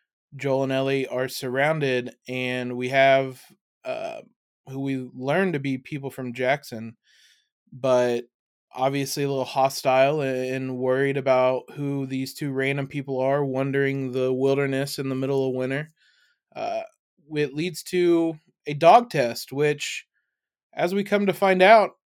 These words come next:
um, might be better than those Fedra scanners.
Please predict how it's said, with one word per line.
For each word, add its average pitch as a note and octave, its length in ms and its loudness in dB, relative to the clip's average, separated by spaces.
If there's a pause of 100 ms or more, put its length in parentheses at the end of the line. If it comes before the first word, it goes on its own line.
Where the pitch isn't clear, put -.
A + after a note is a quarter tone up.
um, C3 680 2 (540)
might D#3+ 280 2
be G#3 460 0
better F#3+ 460 6
than F#3+ 200 2
those F#3+ 220 2
Fedra G#3 340 -2
scanners. A#2 580 -10